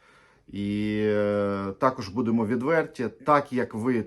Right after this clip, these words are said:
так чи інакше голосуєте, підтримуєте або не підтримуєте,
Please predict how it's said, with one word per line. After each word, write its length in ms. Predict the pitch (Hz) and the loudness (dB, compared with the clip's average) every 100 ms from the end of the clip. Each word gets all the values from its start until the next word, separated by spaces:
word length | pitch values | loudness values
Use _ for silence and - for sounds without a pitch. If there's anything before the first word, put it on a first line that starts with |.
| - _ - | -6 _ -2
так 180 | 131 | -2
чи 160 | - 131 | -2 -4
інакше 400 | 117 107 101 104 | -2 -2 -6 -8
голосуєте, 680 | 101 123 135 - 123 104 101 | -4 -2 -2 -2 -2 -4 -8
підтримуєте 1040 | - 143 147 135 113 104 104 - 101 92 | -6 -6 -2 0 2 0 -4 -8 -10 -8
або 260 | 95 95 110 | -6 -2 0
не 360 | 101 117 143 | 2 2 2
підтримуєте, 920 | 143 120 - 110 110 101 98 92 92 | 0 -4 -6 -6 -2 -2 -2 -6 -12